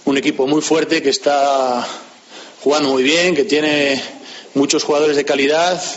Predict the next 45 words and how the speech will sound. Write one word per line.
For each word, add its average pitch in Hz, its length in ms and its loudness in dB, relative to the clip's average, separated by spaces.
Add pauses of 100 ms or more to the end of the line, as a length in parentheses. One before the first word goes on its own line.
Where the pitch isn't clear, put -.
(160)
y 127 120 0
que 117 300 0
en 113 80 0
su 110 160 -2
casa, 143 360 0
pues, - 440 0 (260)
pues - 140 -2
son 131 160 0
muy 113 120 2
duros 113 260 2
de 107 80 -2
pelar, 113 280 -2
¿no? 113 140 -8 (880)
Nosotros 170 380 0
la 170 120 0
mentalidad 156 560 0 (560)
no 160 140 0
nos 147 160 0
cambia, 139 360 0
es - 360 2
ir 156 140 2
a 151 60 -2
competir, 175 500 0
ir 156 140 2
a 139 60 2
dar 135 220 0
el 127 80 0
máximo 196 500 0
y 151 60 0
a 135 60 0
ver 139 100 4
dónde 135 200 2
llegamos. 107 460 -2 (560)
¿Que - 100 0
nos 131 120 0
da 165 140 -2
para, 160 480 0
para 151 160 0
ganar 156 240 0
como 151 160 0
el 156 60 2
otro 151 180 0
día? 160 200 2
Pues - 200 -2
ojalá. 101 360 -4